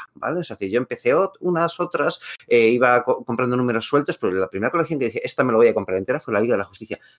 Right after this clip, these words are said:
Pero no era esa Liga de la Justicia la que yo esperaba encontrar, ¿no? Entonces, con los años me di cuenta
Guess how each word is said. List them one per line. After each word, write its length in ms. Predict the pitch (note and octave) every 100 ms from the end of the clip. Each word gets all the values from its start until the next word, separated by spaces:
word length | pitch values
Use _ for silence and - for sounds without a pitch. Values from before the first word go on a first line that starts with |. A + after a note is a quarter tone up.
| -
Pero 200 | G#2 A2
no 60 |
era 100 | E3
esa 160 | F3+ F3
Liga 160 | D3
de 60 | A#2+
la 80 | G#2+
Justicia 380 | - - A#2 F#2+
la 120 | F#2
que 80 | F#2+
yo 80 |
esperaba 280 | F#2+ - F2+
encontrar, 520 | F#2 E2+ F2 G#2+ F2+
¿no? 80 | D3 _ _ _
Entonces, 200 | - C#3+
con 180 | - A#2+
los 200 | A2+ -
años 420 | G3+ F#3 G3+ -
me 140 | A#2 G2+
di 100 | C#3+
cuenta 520 | E3 F3 D#3+ D#3